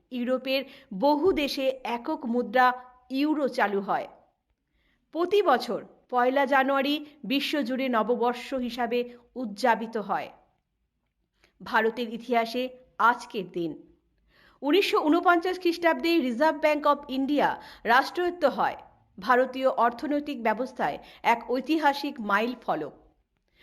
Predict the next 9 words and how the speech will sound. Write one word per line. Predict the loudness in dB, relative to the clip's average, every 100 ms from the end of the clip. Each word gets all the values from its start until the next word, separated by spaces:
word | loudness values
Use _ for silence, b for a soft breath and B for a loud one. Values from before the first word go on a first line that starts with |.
| B B -2
প্রতি | 0 4 4
বছর | 4 2 -2
পয়লা | 0 2 4 4
জানুয়ারি | 2 2 2 0 0 -4 B B
ভারতের | -4 0 0 0 -2
নতুন | -2 -2 -2 2
বছরের | 2 0 -2 -6
সূচনা | -6 -10 -8 -2 0
উপলক্ষে | 0 -4 -6 -8 -8